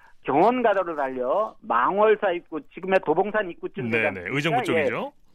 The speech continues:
Speaker 1: 그렇습니다.
Speaker 2: 네.
Speaker 1: 여기서 되돌아오는 이 대회에서는 충주에서 온 안성학이라는 분이 두 시간 사십육 분 삼십팔 초로 우승을 했고요. 그런데 일 년 전인, 이 대회가 열린 일 년 전인 천구백삼십인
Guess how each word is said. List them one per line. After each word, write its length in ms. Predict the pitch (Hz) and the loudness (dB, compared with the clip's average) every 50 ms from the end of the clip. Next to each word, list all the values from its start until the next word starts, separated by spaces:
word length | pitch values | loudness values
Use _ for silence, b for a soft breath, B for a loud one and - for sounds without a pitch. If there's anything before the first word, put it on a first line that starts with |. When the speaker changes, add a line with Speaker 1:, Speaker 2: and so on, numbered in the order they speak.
| _ _ | _ _
Speaker 1:
그렇습니다. 600 | _ - 190 190 185 - 185 160 156 139 143 156 | _ 2 4 4 4 2 -2 -4 -2 0 2 2
Speaker 2:
네. 120 | 202 214 208 | 2 2 2
Speaker 1:
여기서 300 | 196 196 196 175 202 214 | 0 -2 -2 -4 -6 -6
되돌아오는 600 | - 160 160 156 185 196 190 185 185 190 196 185 160 | -6 -6 -6 -6 -4 -4 -4 -4 -4 -6 -10 -12 -14
이 80 | 160 | -12
대회에서는 600 | 147 156 151 151 147 143 - 185 214 247 226 151 - b b b b b b _ - - | -10 -8 -6 -6 -6 -8 -8 -8 -8 -8 -8 -10 -14 b b b b b b _ -12 -4
충주에서 580 | - 285 294 285 277 269 269 247 233 208 - 202 | 0 2 4 4 4 6 8 8 8 6 4 0
온 220 | 175 165 170 160 - | -2 -2 -4 -6 -6
안성학이라는 1160 | - 135 143 165 190 208 202 208 196 - - 240 233 226 214 - 247 220 208 196 185 165 156 | -2 0 2 2 2 0 -4 -8 -6 -4 -4 -4 -4 -4 -8 -8 -8 -4 -4 -4 -6 -6 -10
분이 420 | 147 151 143 135 139 170 220 254 254 b b b b - - | -12 -10 -8 -8 -8 -8 -10 -12 -12 b b b b -10 -6
두 120 | 147 156 147 | -4 -4 -4
시간 340 | 160 160 170 170 165 165 | 0 2 2 2 2 0
사십육 600 | 151 - 143 139 143 139 - 156 156 151 143 - | -4 -4 -2 -2 -2 -2 -4 -6 -6 -6 -8 -6
분 220 | - 160 165 160 156 | -8 -8 -6 -6 -6
삼십팔 540 | - - 202 175 - 196 - - - 262 254 | -6 -8 -8 -6 -6 -8 -8 -2 -2 -2 0
초로 220 | - - 214 202 | 0 -2 -2 -2
우승을 260 | 170 139 - 156 147 139 | -2 -4 -6 -6 -4 -4
했고요. 460 | 135 123 - - 240 269 262 226 - B B B B B B B B | -4 -6 -6 -2 0 2 2 2 0 B B B B B B B B
그런데 720 | - - 202 226 220 220 190 202 180 180 196 214 185 135 120 135 | 0 2 2 2 2 0 0 0 2 4 4 2 2 0 -2 -6
일 220 | 151 175 208 226 | -8 -6 -4 0
년 220 | 240 262 262 254 226 | 0 0 0 -2 -4
전인, 320 | 202 190 175 147 143 143 | -6 -6 -6 -8 -10 -10
이 240 | 143 175 208 214 208 | -12 -12 -12 -10 -8
대회가 260 | 190 196 190 190 185 | -6 -4 -4 -4 -4
열린 220 | 175 170 170 180 | -6 -6 -10 -10
일 160 | 190 165 156 156 | -10 -12 -10 -8
년 140 | 165 160 | -8 -8
전인 220 | 156 175 180 202 196 - | -8 -8 -10 -10 -12 -12
천구백삼십인 840 | - 240 226 233 220 - - 220 208 - 202 196 202 214 220 226 | -10 -6 -6 -6 -6 -6 -10 -12 -12 -14 -14 -12 -10 -10 -10 -12